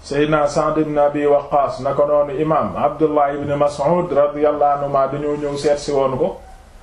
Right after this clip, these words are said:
Euh, bi ñuy wax ci ban année kon la génn àddina, dama ne lii laa wax ci fichier boobu que ne Seydina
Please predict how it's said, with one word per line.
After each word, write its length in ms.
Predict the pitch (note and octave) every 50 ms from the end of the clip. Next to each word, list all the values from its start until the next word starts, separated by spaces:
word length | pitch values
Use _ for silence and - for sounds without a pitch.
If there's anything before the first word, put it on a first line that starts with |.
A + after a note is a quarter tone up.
| - - - - - - - - - - -
Euh, 300 | - C#3 C#3+ D3+ D3 C#3+ - - - - -
bi 180 | - A2+ B2 C#3
ñuy 160 | D#3 D#3 D3+
wax 260 | D3 D3 C#3+ - - -
ci 60 | D3 C3
ban 240 | C#3 D3 D#3 D#3+ - -
année 240 | D#3+ D#3 C#3+ C3+
kon 200 | - D3 C#3+ C#3+ C#3+
la 80 | D3 C#3+ C#3+
génn 220 | C#3+ C#3+ C#3 C#3
àddina, 560 | B2 - C#3+ C#3+ C3+ - C#3 C3 C3+ - - - - - - - - - - - - -
dama 320 | - A2+ A#2 C3+ C#3+ D3 D3
ne 160 | D3 D3 F#3 G3 - - - - - - - - - - - - - - -
lii 260 | G#2+ A2 B2+ C#3+ D3
laa 200 | D3 C3+ C3+ C3+
wax 240 | C3 C3 C3 C3 -
ci 80 | - C3+
fichier 480 | C3 - - D3 C#3 - - C3 C3+ C3+
boobu 300 | C3 C3 C3 B2+ B2+ B2+ -
que 80 | - D3+
ne 160 | D#3+ F#3+ G#3+ G#3+ - - - - - - - - - - - - - -
Seydina 640 | - - C3+ D3+ D#3 D#3+ E3 D#3+ D#3+ D#3 D#3 D3